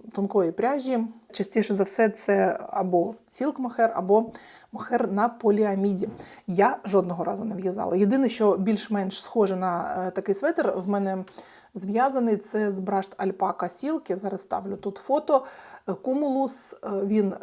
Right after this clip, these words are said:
тонкий, е, досить, але він супер жаркий. От прям, я не знаю, мені дуже в ньому спекотно, незважаючи на те, що там такий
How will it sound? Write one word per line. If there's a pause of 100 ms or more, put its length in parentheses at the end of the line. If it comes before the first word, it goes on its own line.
(160)
тонкий,
е,
досить,
але
він
супер
жаркий.
От
прям, (340)
я
не
знаю,
мені
дуже
в
ньому
спекотно,
незважаючи
на
те,
що
там
такий